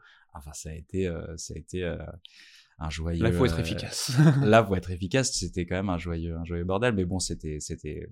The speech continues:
Speaker 1: bon, c'est, ça fait des super bons souvenirs.
Speaker 2: Bah oui.
Speaker 1: Mais je pense pas que je le referai comme ça. Mais en tout cas, peut-être avec, je me donnerais peut-être deux, trois mois de plus. Mais, euh,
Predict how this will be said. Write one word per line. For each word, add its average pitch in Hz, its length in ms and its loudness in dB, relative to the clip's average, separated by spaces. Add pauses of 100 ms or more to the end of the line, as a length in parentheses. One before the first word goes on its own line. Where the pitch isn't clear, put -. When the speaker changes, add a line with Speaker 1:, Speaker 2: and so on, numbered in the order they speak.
(160)
Speaker 1:
bon, - 100 -18
c'est, - 180 -14
ça - 160 -14
fait - 80 -14
des 76 40 -10
super 85 320 -6
bons 80 120 -6
souvenirs. 87 340 -2
Speaker 2:
Bah 107 140 -4
oui. 120 100 -2
Speaker 1:
Mais 95 160 4
je 101 160 4
pense 101 260 0
pas 147 100 2
que 127 60 -2
je 117 40 -2
le 110 60 2
referai - 180 -4
comme 92 160 -6
ça. - 260 -10
Mais 92 160 -2
en 92 120 -4
tout - 140 -12
cas, 107 200 4
peut-être 120 220 2
avec, 107 340 6
je 110 100 0
me 104 160 4
donnerais 104 460 2
peut-être 110 200 2
deux, 98 120 0
trois 98 200 -2
mois 98 140 0
de 87 60 -10
plus. - 320 -16
Mais, 82 240 -2
euh, 85 120 -6